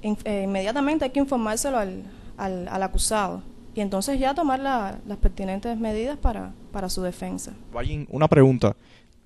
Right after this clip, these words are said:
Speaker 2: A-, acá en, en, bueno, siempre oímos la frase de que todo el mundo es inocente hasta, hasta que se demuestre lo contrario.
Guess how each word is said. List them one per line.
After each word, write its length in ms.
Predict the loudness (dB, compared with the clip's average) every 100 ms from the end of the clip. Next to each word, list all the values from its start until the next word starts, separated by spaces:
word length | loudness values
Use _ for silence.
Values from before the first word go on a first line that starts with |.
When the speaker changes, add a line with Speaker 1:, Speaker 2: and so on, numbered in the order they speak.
| 2
Speaker 2:
A-, 140 | 2 4
acá 460 | 2 6 6 6 6
en, 540 | 4 4 2 0 -2
en, 580 | -2 0 0 -2 -2 -2 4
bueno, 180 | 6
siempre 320 | 10 10 10 8
oímos 480 | 8 8 6 4
la 140 | 4 4
frase 420 | 6 6 6 4
de 160 | 4 4
que 120 | 4
todo 160 | 6
el 60 | 6
mundo 200 | 4 4
es 60 | 4
inocente 480 | 2 2 0 0
hasta, 180 | -2 -2 -4
hasta 360 | -4 -6 -2 -2
que 120 | -2
se 140 | -2
demuestre 340 | 0 0 0 2
lo 80 | 0
contrario. 540 | 4 6 6 4 -2